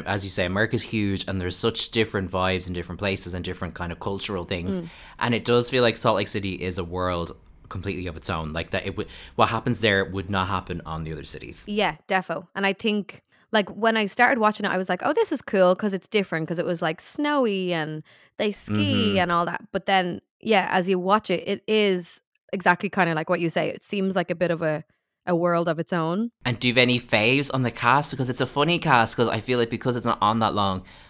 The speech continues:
Speaker 1: they're changing roles and who, how you feel about a person changes quite a bit, 'cause as you say, there is so much drama.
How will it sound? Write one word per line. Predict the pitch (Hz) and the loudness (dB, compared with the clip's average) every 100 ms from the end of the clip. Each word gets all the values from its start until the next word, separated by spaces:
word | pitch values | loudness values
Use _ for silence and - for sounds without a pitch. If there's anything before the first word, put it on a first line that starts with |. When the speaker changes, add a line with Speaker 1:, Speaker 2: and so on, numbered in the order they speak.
| - - | -12 -8
Speaker 1:
they're | 110 | -2
changing | - 120 110 113 107 98 | 0 2 2 0 -2 -2
roles | 101 98 98 95 92 | 0 0 0 -2 -4
and | - 95 | -6 -6
who, | 87 104 98 - - | -4 -6 -6 -10 -8
how | 110 | -4
you | 104 | -4
feel | 98 104 | -2 -4
about | 90 | -4
a | |
person | 85 95 95 | -4 -6 -6
changes | 87 95 90 - | -6 -4 -4 -6
quite | 90 | -6
a | 85 | -4
bit, | 95 90 | -6 -6
'cause | 98 80 | -8 -6
as | 85 | -6
you | 87 | -6
say, | 95 80 | -4 -4
there | 78 | -4
is | 90 90 | -6 -6
so | 95 82 | -6 -8
much | 67 - | -10 -10
drama. | 82 80 67 | -10 -10 -10